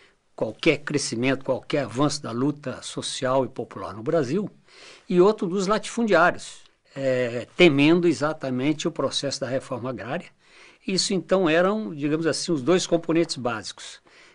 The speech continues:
E os latifundiários, evidentemente, eles, o grau de radicalização era muito grande,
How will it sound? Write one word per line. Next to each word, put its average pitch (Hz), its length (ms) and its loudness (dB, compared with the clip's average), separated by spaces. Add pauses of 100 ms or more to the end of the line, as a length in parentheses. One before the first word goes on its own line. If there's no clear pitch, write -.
(120)
E 208 380 0 (480)
os 180 300 0
latifundiários, 185 840 -2
evidentemente, 156 840 -2
eles, 180 600 -2
o 160 40 -12
grau 151 440 2
de 135 100 -2
radicalização 127 720 -4
era 131 140 -2
muito 175 280 -2
grande, 180 460 2